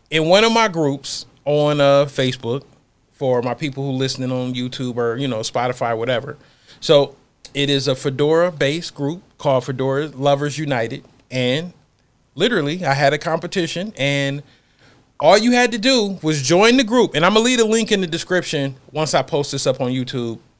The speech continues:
and on Spotify and all that stuff. So you can still join the group. But the person who won the one hundred dollars is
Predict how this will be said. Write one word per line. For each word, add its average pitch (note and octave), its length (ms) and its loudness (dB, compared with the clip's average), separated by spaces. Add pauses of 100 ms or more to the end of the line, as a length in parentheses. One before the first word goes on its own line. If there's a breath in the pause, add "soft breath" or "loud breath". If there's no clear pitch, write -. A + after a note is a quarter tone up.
and A#2+ 80 -4
on A2+ 80 -2
Spotify A2+ 500 -4
and A2+ 80 -4
all G#2+ 140 -4
that G#2 100 -4
stuff. - 240 -8 (300 soft breath)
So - 100 -6
you C#3 80 -2
can C3+ 120 -6
still D3+ 220 0
join C3+ 220 0
the B2+ 80 -4
group. A#2 320 -10 (320 soft breath)
But F#3+ 400 6 (840)
the - 80 -8
person G3+ 460 2
who F#3 440 -2 (240)
won E3 380 2
the C3 80 -2
one D3+ 240 -2
hundred E3 340 -4
dollars C#3 640 -2 (240)
is C3 560 -4